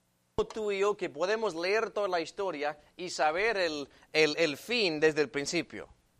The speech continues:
No. Abraham estaba viviendo esto. Y por lo que él sabía, Dios le manda a él a tomar su hijo amado, su unigénito, y matarlo.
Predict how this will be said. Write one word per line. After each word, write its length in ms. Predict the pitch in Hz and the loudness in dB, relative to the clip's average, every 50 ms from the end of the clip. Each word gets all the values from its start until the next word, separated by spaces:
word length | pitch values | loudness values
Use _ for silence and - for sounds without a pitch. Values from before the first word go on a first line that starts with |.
| _ | _
No. 280 | - 143 139 98 - - _ _ _ _ _ _ _ _ _ _ _ _ | 0 0 0 0 0 -6 _ _ _ _ _ _ _ _ _ _ _ _
Abraham 420 | - 160 175 185 190 226 254 285 294 | 6 8 8 8 8 6 4 2 -2
estaba 360 | 262 - - 240 214 202 196 | -4 0 2 2 2 2 0
viviendo 540 | 180 170 165 151 156 160 165 156 135 139 143 | -4 -8 -12 -8 -6 -6 -6 -4 -4 -4 -4
esto. 360 | 135 120 - - - - - _ _ _ _ _ _ _ _ _ _ _ - | -4 -4 -8 -14 -20 -20 -20 _ _ _ _ _ _ _ _ _ _ _ -10
Y 100 | 208 185 | -8 -6
por 200 | - - 190 190 | -2 0 2 2
lo 140 | 196 190 | 2 0
que 160 | 170 - 190 214 | 0 0 -2 0
él 120 | 269 294 | 0 0
sabía, 600 | - - 196 180 165 135 127 120 117 139 190 - - - - - - | 2 4 4 4 4 2 0 0 0 0 0 0 -2 -6 -6 -10 -10
Dios 320 | - 139 175 208 233 269 254 | -6 2 6 8 8 8 8
le 180 | 233 214 208 | 6 4 4
manda 480 | 202 190 190 196 226 269 285 262 233 190 | 4 6 6 8 8 8 8 8 8 8
a 60 | 175 | 10
él 120 | 185 196 | 10 10
a 80 | 202 190 | 10 10
tomar 500 | - - 180 170 175 190 233 277 285 254 | 8 4 2 2 2 0 0 0 0 -2
su 260 | - - 196 170 190 | -4 -4 -4 -4 -4
hijo 380 | 233 254 240 - - 196 165 147 | -4 -4 -4 -4 0 2 4 4
amado, 520 | 135 131 131 135 135 117 120 175 240 247 | 4 4 2 0 0 2 0 0 -2 -4
su 160 | - - 165 | -6 -10 -12
unigénito, 680 | 156 156 156 127 - 147 143 131 120 113 - 190 220 226 - - - - _ | -10 -10 -12 -10 -8 -8 -8 -8 -10 -10 -6 -6 -6 -6 -8 -16 -20 -14 _
y 200 | 175 196 202 190 | -2 -2 0 2
matarlo. 760 | 180 165 151 - - - 202 180 160 147 156 180 220 220 | 2 2 0 4 8 10 10 10 10 8 6 2 2 2